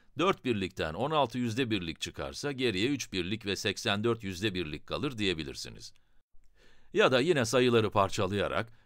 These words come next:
dört yerine üç birlik artı yüz yüzde birlik yazabilir ve bundan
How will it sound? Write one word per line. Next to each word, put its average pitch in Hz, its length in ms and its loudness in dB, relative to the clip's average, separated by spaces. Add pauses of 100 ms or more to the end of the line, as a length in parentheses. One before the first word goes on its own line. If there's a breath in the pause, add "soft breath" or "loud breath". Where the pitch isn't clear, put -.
(140)
dört 160 280 6
yerine 95 500 0 (840 soft breath)
üç 196 260 0
birlik 113 520 2
artı 107 360 4
yüz 135 480 0
yüzde 131 360 2
birlik 101 360 0
yazabilir 92 640 -2
ve 139 220 2
bundan 120 440 4